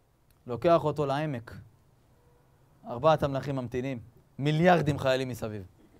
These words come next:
סוסים עולם. אליעזר מסתכל על הרב, אומר לו, "הרב, מה עכשיו עושים?" כאילו, אתה מבין? אמר לו, "אליעזר, צדיק שלי, אתה היית בגן?" אמר לו הרב, "מה זה קשור עכשיו? בוא נברח." "היית בגן או לא היית בגן?"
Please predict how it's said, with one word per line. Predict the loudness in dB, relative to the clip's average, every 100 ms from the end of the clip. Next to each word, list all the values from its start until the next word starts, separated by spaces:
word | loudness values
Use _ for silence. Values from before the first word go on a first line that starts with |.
| _ _
סוסים | -8 -4 -4 -2 0
עולם. | 4 6 4 2 -8 _ _ _ _ _ _ _ _ _ _ -10
אליעזר | -6 -2 -2 -4
מסתכל | -6 -4 0
על | 0
הרב, | 2 0
אומר | -2 -2
לו, | -2
"הרב, | 0 0 -2 -10 _ _ _ _ _ _ _ _
מה | 2 6 6
עכשיו | 6 4
עושים?" | 4 4 4 4 -2
כאילו, | -6 -2 -2
אתה | 4 4
מבין? | 6 4 4 -2 _ -20 -20 _ _ _ _ _ _ _ _ _ _ -14
אמר | -6 -4
לו, | -2
"אליעזר, | -4 -4 -4 -4
צדיק | -6 -8 -8
שלי, | -8 -10 -8
אתה | -6
היית | -6 -6
בגן?" | -8 -6 -8 -8 -16 _ _ _ _ _ _ _ _ -16
אמר | -12
לו | -8
הרב, | -6 -8 -10
"מה |
זה | -14
קשור | -10 -10 -8 -8
עכשיו? | -10
בוא | -10 -12
נברח." | -12 -12 -14 _ _ _ _ _ _ _ _ _
"היית | -10 -8 -6
בגן | -6 -8 -8
או | -10
לא | -10
היית | -12 -14
בגן?" | -18 -18